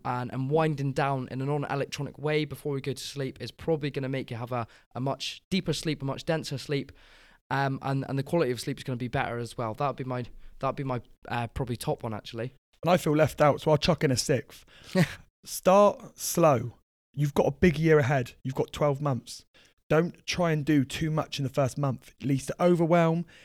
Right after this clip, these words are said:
Speaker 2: leads to giving up. You need to change slowly. And the reason you need to change slowly is because if you do it l-, slowly, you'll change for long-term results. You need to start to actually change the identity of who you are.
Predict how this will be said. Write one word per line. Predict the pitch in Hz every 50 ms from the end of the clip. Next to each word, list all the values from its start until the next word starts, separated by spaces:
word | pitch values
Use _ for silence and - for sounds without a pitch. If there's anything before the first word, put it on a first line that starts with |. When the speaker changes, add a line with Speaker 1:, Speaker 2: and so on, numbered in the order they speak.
| - _ -
Speaker 2:
leads | 139 143 135
to | - - -
giving | - 175 151 151 143
up. | 131 123 123 - - - - - - - _
You | - 131
need | 143 151 160 175 180 170 -
to | -
change | 151 - - 160 165 156 151 143 -
slowly. | - 156 156 147 143 131 123 117 -
And | - 139
the | -
reason | 131 139 160 180 185 165 165
you | 175 170
need | 160 151 -
to | -
change | - 147 135 135
slowly | - - 143 135 127 123 123 127
is | 123 120
because | - - 120 - - 131 120 -
if | - 135 160
you | 156
do | 139 165 170
it | 165 - - -
l-, | 139 139
slowly, | - - - 170 160 160 147 135 135 143 160 160 - - _ _ _ _ -
you'll | 135 131 120
change | - - - 160 147 139 -
for | -
long-term | 131 139 143 139 139 135 135 - - 143 131 127
results. | 127 123 139 127 117 - _ - - - - _ - - - _ _
You | - 135 143
need | 156 170 160 -
to | -
start | 139 - - 180 165 165 156 -
to | - 147
actually | 147 - - - - 139 127 127
change | - - 156 151 143 143 131
the | 127 135
identity | 135 131 127 - 156 147 147 - - - 135
of | 131 120
who | - 147
you | 135 135 131 131
are. | 123 113 123 117